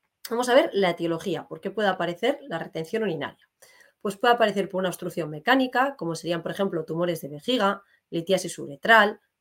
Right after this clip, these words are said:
prolapso genital, etcétera. Puede ser por fármacos con efectos anticolinérgicos, como por ejemplo antihistamínicos,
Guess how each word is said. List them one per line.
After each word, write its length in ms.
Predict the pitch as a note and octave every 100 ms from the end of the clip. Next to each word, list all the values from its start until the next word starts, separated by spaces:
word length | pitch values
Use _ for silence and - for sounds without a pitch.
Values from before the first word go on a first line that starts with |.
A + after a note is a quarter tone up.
| _
prolapso 480 | F3+ F3 F#3 F#3 D#3+
genital, 640 | - C#3 C#3+ G#3+ G#3+ A3+ _ _ _
etcétera. 360 | - B3 _ _ _ _ _ _ -
Puede 140 | A3+
ser 160 | B3 F#3+
por 140 | F3+
fármacos 500 | - B3+ F#3+ E3 D#3+
con 160 | E3+ E3+
efectos 340 | G3 G3 F3
anticolinérgicos, 960 | D#3+ D3+ - D#3 F#3 B3+ A3+ G3 G#3 -
como 220 | E3 D3+
por 100 | D#3
ejemplo 300 | F3+ F#3 D#3
antihistamínicos, 1080 | D3+ D#3 - D3 F#3+ C4 A3 G#3+ A3+ C4